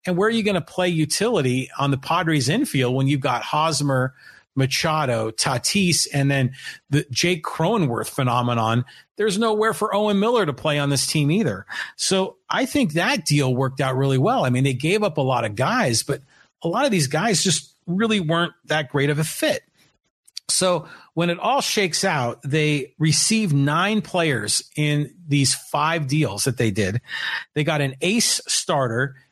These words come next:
an elite designated hitter, and the best hitting catcher in Major League Baseball, better than J T Realmuto. I mean, they, in those three s-, positions, they, they solved huge weaknesses on their roster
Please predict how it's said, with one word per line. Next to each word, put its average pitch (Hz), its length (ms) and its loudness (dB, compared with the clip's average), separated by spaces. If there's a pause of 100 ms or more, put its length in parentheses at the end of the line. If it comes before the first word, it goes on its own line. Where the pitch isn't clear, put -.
(140)
an 156 160 0
elite 139 640 0 (120)
designated 135 720 0
hitter, 113 440 0 (680)
and 147 180 0
the 139 60 2
best 190 460 -2
hitting 185 260 2
catcher 160 480 -2
in 131 120 2
Major 135 280 0
League 131 160 0
Baseball, 127 400 0
better 170 280 0
than 160 120 2
J 147 220 0
T 143 220 0
Realmuto. 117 580 0 (520)
I 147 120 0
mean, 151 180 0
they, 156 200 0
in 160 240 0
those 202 320 2
three 208 600 -2 (200)
s-, - 120 0
positions, 175 720 0
they, 143 260 0
they 151 160 2
solved 156 840 0
huge 214 460 0
weaknesses 151 560 0
on 131 100 4
their 123 120 2
roster 131 460 0